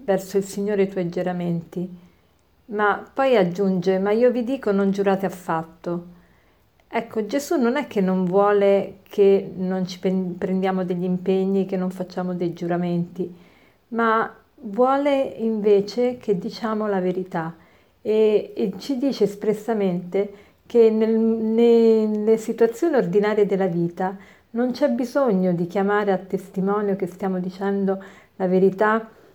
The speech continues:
chissà chi, ma dobbiamo semplicemente articolare il, quello che dobbiamo dire s-, sem-, in modo molto lineare. Se un, se una realtà è sì, diciamo sì,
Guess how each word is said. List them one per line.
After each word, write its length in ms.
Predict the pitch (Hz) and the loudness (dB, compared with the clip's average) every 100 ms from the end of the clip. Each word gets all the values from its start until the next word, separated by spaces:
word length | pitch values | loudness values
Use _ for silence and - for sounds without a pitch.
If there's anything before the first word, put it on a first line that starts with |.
| _ | _
chissà 380 | - 208 - 214 | -8 -8 -2 0
chi, 440 | 196 - 180 170 - _ _ _ _ _ _ - | 0 -2 -2 -2 -4 _ _ _ _ _ _ -14
ma 160 | 202 196 | -2 2
dobbiamo 520 | 196 190 208 202 196 | 4 4 4 2 0
semplicemente 880 | - - 202 196 202 214 233 269 247 | -2 -4 -4 -2 -4 -2 -2 -2 -4
articolare 800 | 208 - 202 208 202 185 180 185 - - _ _ _ | -6 -6 -4 0 2 2 0 -4 -8 -20 _ _ _
il, 300 | - 196 175 | -6 -2 -2
quello 260 | 175 233 214 | 6 6 8
che 140 | 208 | 4
dobbiamo 400 | 185 185 196 196 | 4 4 4 4
dire 500 | 196 240 262 285 294 - _ _ _ _ - | 2 2 0 0 -2 -4 _ _ _ _ -20
s-, 380 | - - - - | -20 -20 -18 -14
sem-, 400 | - - 247 247 214 | -14 2 2 2 -2
in 320 | 208 226 226 | -2 0 2
modo 440 | 226 240 240 240 | 4 2 2 0
molto 460 | 226 226 247 247 233 | 0 0 0 0 -2
lineare. 720 | 208 202 185 170 165 185 196 - _ _ _ | 0 2 2 0 -2 -4 -8 -12 _ _ _
Se 540 | - - 233 233 226 - | -20 2 6 8 6 4
un, 280 | 208 214 208 | -4 -4 -6
se 320 | - - 220 | -2 4 4
una 380 | 214 214 214 208 | 4 0 2 2
realtà 480 | 208 208 208 233 202 | 4 2 0 2 2
è 80 | |
sì, 480 | 196 - - 277 294 | 0 -4 -4 -2 -2
diciamo 420 | 240 226 226 214 208 | -4 -6 -4 -2 -4
sì, 440 | - - 185 180 | -4 0 0 -2